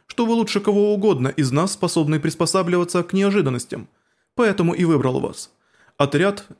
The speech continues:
из узких специалистов быстро распадётся, если дела пойдут плохо. Так что ваша гибкость может оказаться незаменимой, Мамонга-сан. Позвольте мне сказать прямо, ваша команда лучшая потому, что вы в ней.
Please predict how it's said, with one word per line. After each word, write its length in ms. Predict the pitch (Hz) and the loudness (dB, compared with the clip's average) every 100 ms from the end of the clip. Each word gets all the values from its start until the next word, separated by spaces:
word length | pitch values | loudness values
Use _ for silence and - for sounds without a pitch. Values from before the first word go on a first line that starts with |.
| - | -6
из 160 | 180 - | -6 -2
узких 300 | 202 202 175 | -2 -2 -4
специалистов 760 | - 180 190 202 202 143 127 - | -4 0 2 2 0 -2 -4 -4
быстро 360 | 180 254 165 147 | -2 -2 0 -2
распадётся, 640 | 143 151 156 202 196 185 - _ _ | 0 0 2 0 -2 -4 -8 _ _
если 200 | 247 247 | -2 0
дела 280 | 160 156 143 | 0 2 2
пойдут 340 | 143 143 139 | 2 0 0
плохо. 400 | 151 139 110 - - _ _ _ | 0 0 -2 -8 -14 _ _ _
Так 120 | 247 | -2
что 160 | 247 185 | 0 0
ваша 240 | 175 175 | 2 0
гибкость 440 | 151 214 208 135 151 | -2 -2 -2 -4 0
может 280 | 147 143 | 0 0
оказаться 540 | 143 143 147 147 160 151 | 0 0 2 2 0 0
незаменимой, 640 | 175 165 180 190 147 117 - | 0 2 2 2 0 -2 -2
Мамонга-сан. 680 | 139 131 123 123 - - - _ _ _ _ _ | 0 2 2 0 -2 -4 -8 _ _ _ _ _
Позвольте 400 | - 233 226 214 | -2 2 2 2
мне 120 | 175 160 | 0 0
сказать 280 | 160 160 | 0 0
прямо, 380 | 160 151 120 117 - _ _ | 0 0 0 -6 -14 _ _
ваша 240 | 147 151 | 2 2
команда 460 | 143 151 190 190 135 | 0 2 2 2 2
лучшая 400 | 143 139 - 139 | 2 0 0 0
потому, 500 | 143 156 170 202 202 _ | 2 2 2 0 -4 _
что 220 | - 202 | -2 0
вы 180 | 190 185 | 4 2
в 80 | 123 | 2
ней. 320 | 123 123 - | 0 -2 -6